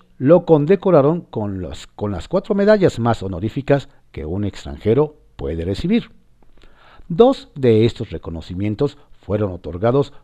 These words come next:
con el beneplácito del presidente Bush y del Congreso. El motivo de estos reconocimientos fue por su franca lucha contra el narcotráfico. ¿Pero qué creen? Como en Estados Unidos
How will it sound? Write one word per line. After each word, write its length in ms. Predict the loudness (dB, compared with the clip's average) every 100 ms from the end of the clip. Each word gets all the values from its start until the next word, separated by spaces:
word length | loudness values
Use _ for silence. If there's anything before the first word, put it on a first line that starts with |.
| -6
con 240 | 0 4
el 140 | 4 6
beneplácito 800 | 8 6 4 6 6 4 -4 0
del 160 | 0 0
presidente 540 | -6 -4 -6 -4 -2
Bush 300 | -2 -2 -4 _ _ -6
y 160 | 0
del 240 | 6 4 4
Congreso. 560 | 0 2 0 -2 -10 _ _ _ _ -20 -20 -20 -20 _
El 240 | -2 -2 -2
motivo 540 | -8 -10 -2 0 0
de 100 | 0
estos 260 | -2 -4 -12
reconocimientos 760 | -12 -12 -8 -2 0 0 -4 -6 -20
fue 300 | 0 2 2 0 -20 _ 4
por 280 | 6 6
su 180 | 2 -4
franca 460 | 0 4 4 2 -2
lucha 380 | -2 0 0 0
contra 340 | -2 0 0
el 80 | 0
narcotráfico. 800 | 0 -2 0 0 0 -6 -10 -20 _ _ _ _ _ _ _ -20 -2
¿Pero 360 | 0 2 -2 2
qué 240 | 6 6
creen? 380 | 6 2 2 -4 _ _ _ _ _ _ 0
Como 420 | 4 4 4 0
en 80 | 0
Estados 480 | -4 4 4 6
Unidos 380 | 2 2 2 0